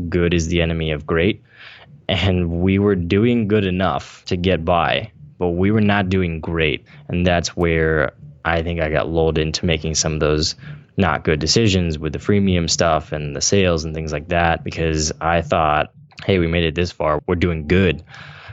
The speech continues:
But we weren't doing great. And that's where it took that whole kind of downturn and, you know, those bad decisions in terms of sales and marketing strategy and stuff like that,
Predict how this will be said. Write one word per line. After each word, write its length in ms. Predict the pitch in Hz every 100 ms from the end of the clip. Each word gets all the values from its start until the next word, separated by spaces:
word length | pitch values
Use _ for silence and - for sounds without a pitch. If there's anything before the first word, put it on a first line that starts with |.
| -
But 280 | - 87 78
we 100 | 85
weren't 320 | 87 90 82
doing 340 | 85 78 76 -
great. 440 | - 90 76 73 -
And 160 | 90 82
that's 220 | 78 76
where 600 | 73 82 76 76 76 76 - - - -
it 220 | 76 80
took 220 | - 78 -
that 180 | 71
whole 340 | 73 82 78 76
kind 220 | 82 80
of 100 | 76
downturn 800 | 78 76 76 76 80 78 76 76
and, 320 | 73 73 73
you 60 | 80
know, 140 | 78
those 240 | 76 76 -
bad 180 | 78 76
decisions 460 | - 80 78 76
in 80 | 71
terms 280 | - 78 73
of 120 | 76
sales 260 | - 78 73
and 80 |
marketing 320 | 78 73 78 73
strategy 460 | - 78 76 76
and 100 | 80
stuff 220 | - -
like 200 | - - -
that, 420 | 85 80 -